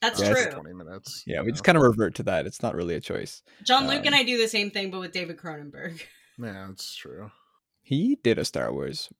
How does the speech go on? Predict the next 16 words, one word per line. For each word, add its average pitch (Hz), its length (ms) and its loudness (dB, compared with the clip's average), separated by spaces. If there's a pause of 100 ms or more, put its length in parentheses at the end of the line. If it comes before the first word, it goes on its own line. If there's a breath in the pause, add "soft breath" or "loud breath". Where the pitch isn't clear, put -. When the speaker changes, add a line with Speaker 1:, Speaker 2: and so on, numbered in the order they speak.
(520)
Speaker 3:
once. 107 440 -6 (640)
Speaker 1:
I 240 120 2
don't 381 140 -4
think 330 180 -8
that's 302 180 -8
true. 247 460 -6
Speaker 2:
Well, 233 140 12
if 269 100 4
you 277 100 10
think 320 220 0
about 294 280 8
it, 220 160 10
the, 165 400 8
the 156 120 4
Yuuzhan 233 520 6
Vong 135 540 2